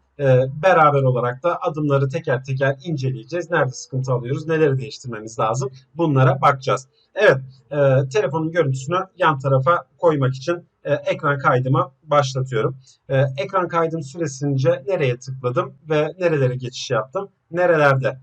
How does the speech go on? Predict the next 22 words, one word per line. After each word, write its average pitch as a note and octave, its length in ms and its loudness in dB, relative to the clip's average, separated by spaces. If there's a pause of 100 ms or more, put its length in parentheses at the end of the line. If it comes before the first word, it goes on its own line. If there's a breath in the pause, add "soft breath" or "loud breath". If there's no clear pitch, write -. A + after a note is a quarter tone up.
sıkıntı C3 720 -6
aldım B2+ 440 -2 (640)
bakalım. C3+ 540 0 (300)
Evet, E3+ 220 6 (240)
cep G3 220 -2
telefonu F3+ 400 -2
ekranımız F3 580 0
artık D#3 400 -4
yan D#3+ 280 2
tarafta. C3+ 520 0 (140)
Hadi F#3 160 0
beraber D#3 380 4
giriş D3 340 -4
yapalım. C3 300 -2 (260 soft breath)
E, C#3+ 160 2
vakitin G#3+ 520 -4
geçsin G3 420 -8
istemiyorum, E3+ 580 -2
kısa - 220 -10
tutmaya D#3 300 -6
çalışıyorum C#3+ 540 -4
videoyu. C#3 300 2